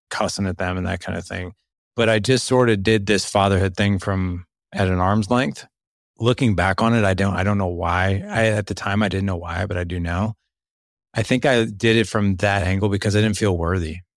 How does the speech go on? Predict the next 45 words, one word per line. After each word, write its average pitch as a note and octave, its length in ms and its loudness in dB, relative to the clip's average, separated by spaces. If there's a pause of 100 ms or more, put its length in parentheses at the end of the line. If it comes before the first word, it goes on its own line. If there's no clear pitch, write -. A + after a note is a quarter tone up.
(880)
I G#2 80 2
was G2+ 160 2
like, F#2+ 240 4
"I, G2 220 2
I G#2+ 40 2
don't B2 140 2
know G#2+ 100 4
what G2+ 160 4
I'm F2 140 0
doing. E2+ 440 -4 (240)
And G#2+ 120 2
if G2+ 100 0
I G#2+ 80 4
get A2 220 2
too C3 180 0
close G#2+ 360 2
to C3+ 140 0
this, C#3 380 -2 (320)
I A2+ 80 2
could G2 160 0
screw G2+ 300 0
it F#2 60 2
up F2 200 -4
big - 200 -8
time." - 360 -10 (380)
So A#2 160 0
in A2+ 60 2
order B2 260 4
for A2+ 200 0
me A2 260 4
not G#2+ 340 2
to G#2 140 2
really G#2 240 2
screw G2+ 320 0
it F#2+ 60 2
up, F#2+ 260 2
I G2 80 0
gotta F#2+ 240 0
just F2+ 200 -4
sort G2 160 -4
of F2+ 60 -6
kinda F#2 220 -4
do G2 180 -2
it F#2 80 -2
from F2 380 -6